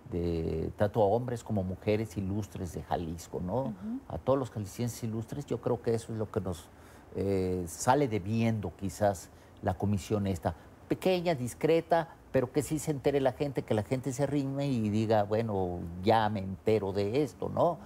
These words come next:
Speaker 1: Porque, claro, alguien no va a ir a ver, a lo mejor, o no le interesa, o no, y se le hacen ahí nada más comunes, ¿no?
Speaker 2: Ujú.
Speaker 1: Entonces pregunta,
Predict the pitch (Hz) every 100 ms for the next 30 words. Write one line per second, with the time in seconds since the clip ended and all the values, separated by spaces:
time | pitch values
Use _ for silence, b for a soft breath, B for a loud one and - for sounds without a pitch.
0 | B B - 117 - - 165 143 113 120
1 | 123 123 120 117 101 104 104 107 107 95
2 | 92 104 95 92 85 87 95 95 95 110
3 | 110 107 90 87 82 - - 101 95 95
4 | 95 85 B B B B - 101 110 143
5 | 165 151 156 143 165 - 151 127 113 117
6 | 147 151 123 - - - - - - 135
7 | 147 156 156 139 139 143 143 139 139 -
8 | 123 117 139 113 90 - - 143 - 113
9 | 92 - - 104 - 98 98